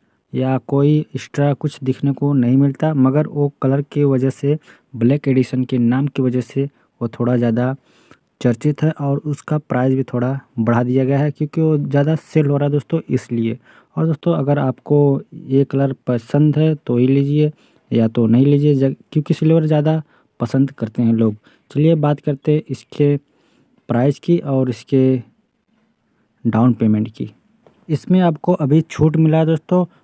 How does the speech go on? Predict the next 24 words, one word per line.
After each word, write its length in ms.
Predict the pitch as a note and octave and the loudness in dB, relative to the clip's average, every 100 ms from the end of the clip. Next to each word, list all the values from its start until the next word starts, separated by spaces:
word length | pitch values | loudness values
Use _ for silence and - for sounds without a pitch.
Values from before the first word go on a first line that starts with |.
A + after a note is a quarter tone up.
| _ | _
लो 260 | C#3 D#3+ F3+ - | 0 2 2 0
इंटरेस्ट 560 | C#3+ D3 D#3+ E3 - - | 0 2 2 0 -4 -6
रेट 320 | C3+ D#3 D3+ - _ _ _ _ - D3 - | 0 0 0 -10 _ _ _ _ -20 -12 -2
आपको 480 | C#3 - D#3+ E3 D3 | -2 -2 -2 -2 -2
दिख 320 | B2+ C#3 D#3 | -2 0 2
रहा 120 | D3+ | 2
होगा 120 | D#3 | 2
दोस्तों। 280 | D#3+ D3 E3 | 0 -2 -6
इसमें 300 | E3 D#3 D#3 D#3+ | -4 -2 0 0
आपको 340 | D3 - D3+ | -2 -4 -2
बारह 240 | C#3 C#3 D3 | 0 0 0
पॉइंट 280 | D3 D3 D3+ | 0 0 0
फ़ाइव 220 | C3 C#3 | -2 -2
परसेंट 420 | C#3+ C3+ D3 C#3+ C3+ _ _ _ - | -2 -4 -2 -4 -6 _ _ _ -4
था 120 | D3 | -2
पहले, 380 | - D#3+ E3+ E3 _ _ C#3+ | 0 2 2 0 _ _ -6
अब 140 | C#3 | -4
उसे 200 | C#3 D3+ - | -2 -4 -2
काट 200 | D3 D#3 | -2 -2
करके 320 | D3+ D3 D#3 | -2 -4 0
नाइन 320 | C#3+ C3+ C#3+ D3+ | 2 4 2 0
पॉइंट 300 | C#3+ C#3 C#3 | 0 0 0
सेवन 280 | - C3+ C#3 | -2 -2 -2
परसेंट 380 | C#3 - C#3+ | -4 -4 -6